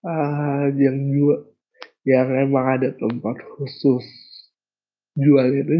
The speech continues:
cuma di Semarekon. Nah, di, kalau misalnya ke Semarekon Mall Bekasi, aku pasti bawa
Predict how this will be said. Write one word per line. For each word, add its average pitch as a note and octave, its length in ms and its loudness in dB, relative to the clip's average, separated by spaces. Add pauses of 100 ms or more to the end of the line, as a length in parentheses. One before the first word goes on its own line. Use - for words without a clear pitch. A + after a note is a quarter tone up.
cuma D#3 140 0
di E3+ 240 4
Semarekon. A2+ 1040 -6
Nah, B2 180 -2
di, C3 220 -6 (560)
kalau C3+ 240 0
misalnya C3+ 260 0
ke C#3+ 160 -8
Semarekon F3+ 560 0
Mall D#3+ 240 2
Bekasi, D3 480 0
aku D#3+ 220 0
pasti E3+ 320 0
bawa D#3 320 2